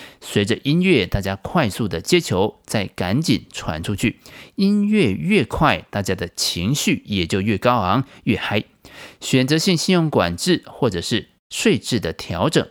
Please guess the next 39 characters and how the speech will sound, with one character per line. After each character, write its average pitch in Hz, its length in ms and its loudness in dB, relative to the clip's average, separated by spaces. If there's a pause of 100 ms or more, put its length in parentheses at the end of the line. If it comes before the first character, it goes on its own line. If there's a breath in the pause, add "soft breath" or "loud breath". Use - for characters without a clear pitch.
(120)
就 110 100 -2
是 98 140 -4
希 104 200 -2
望 104 120 2
能 87 100 -6
够 95 120 -4
打 82 240 -4
断 101 200 -2
这 104 140 -2
个 85 120 -8
快 - 300 -2
速 101 200 -4
交 131 180 -2
易 143 60 0
的 104 100 0
链 104 260 0
条。 87 400 -4 (360 loud breath)
只 - 140 -4
要 95 220 -2 (160)
成 95 320 -4
交 190 140 2
的 156 100 0
速 - 280 0
度 131 120 0
变 120 220 2
慢， 131 380 0
市 - 240 -2
场 98 280 -6
就 110 140 -2
会 95 120 -2
逐 87 340 -6
渐 160 240 0
的 82 240 -8
回 92 200 -4
归 98 200 -2
理 - 120 -6
性。 - 280 -4 (680 loud breath)
然 113 160 2
而， 117 160 0